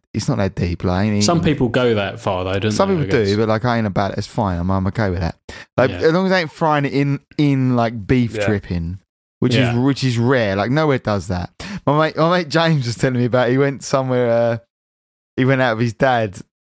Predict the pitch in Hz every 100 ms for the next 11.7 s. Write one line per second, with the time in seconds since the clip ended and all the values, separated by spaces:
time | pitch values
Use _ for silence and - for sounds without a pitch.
0 | - - 123 117 107 98 95 - 104 104
1 | 101 - 107 123 113 104 120 110 117 110
2 | 107 101 - 113 104 - 110 98 95 -
3 | - 160 123 135 - 196 170 - 143 139
4 | 127 139 - - 143 135 123 113 - 107
5 | 113 107 107 - - 127 110 101 95 -
6 | - - - 139 - 135 - 147 135 -
7 | 120 110 - - - - 190 170 - 90
8 | 98 - - 135 - 135 101 - - _
9 | _ _ _ _ _ _ - 107 - 101
10 | 104 - - 90 82 92 _ _ _ -
11 | 104 107 110 98 92 98